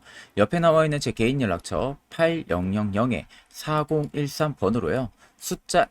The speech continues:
일만 적으셔서 간단하게 문자 한 통 보내주시면은 제가 그 다음 공략주 역시도 여러분들 빠짐없이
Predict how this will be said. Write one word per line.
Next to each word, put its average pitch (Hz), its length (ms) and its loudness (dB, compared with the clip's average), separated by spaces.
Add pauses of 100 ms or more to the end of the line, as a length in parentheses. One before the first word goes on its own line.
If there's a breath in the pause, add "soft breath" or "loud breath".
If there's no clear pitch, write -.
일만 165 480 -2
적으셔서 107 640 -2 (260 soft breath)
간단하게 139 640 0
문자 147 400 -2
한 139 100 -2
통 151 340 -4 (120)
보내주시면은 107 920 -2 (320 loud breath)
제가 - 220 0
그 151 180 0
다음 131 340 2
공략주 131 680 0
역시도 113 560 0
여러분들 101 380 2
빠짐없이 131 640 0